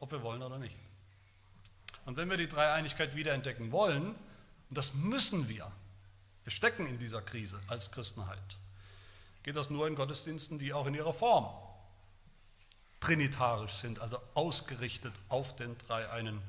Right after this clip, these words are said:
Gott, in den Elementen, in der gesamten Struktur des Gottesdienstes, Gottesdienste, die durchdrungen sind von der Kraft, von der Gegenwart, von der Wirkung des dreieinen Gottes,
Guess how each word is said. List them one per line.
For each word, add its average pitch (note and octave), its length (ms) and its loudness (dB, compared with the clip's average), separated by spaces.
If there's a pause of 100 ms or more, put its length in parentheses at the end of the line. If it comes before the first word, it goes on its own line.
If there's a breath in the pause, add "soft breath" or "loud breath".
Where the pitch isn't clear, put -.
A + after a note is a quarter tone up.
(120)
Gott, - 380 -2 (460 soft breath)
in A#2 60 -8
den A#2+ 100 -4
Elementen, C3 640 -2
in B2+ 80 -6
der B2 80 -4
gesamten C3+ 380 -2
Struktur E3+ 580 -4
des E3+ 160 -4
Gottesdienstes, C#3+ 1000 -2 (200 loud breath)
Gottesdienste, D3 560 -2
die C#3+ 160 -4
durchdrungen F3 720 2
sind A#2 500 4 (720 soft breath)
von D#3 120 -2
der C#3+ 100 6
Kraft, - 480 8
von D3+ 160 0
der D3 80 6
Gegenwart, E3+ 640 6
von D3 140 -2
der C#3 180 4
Wirkung A3 400 8
des D#3+ 160 4
dreieinen A#2+ 460 8
Gottes, - 580 -4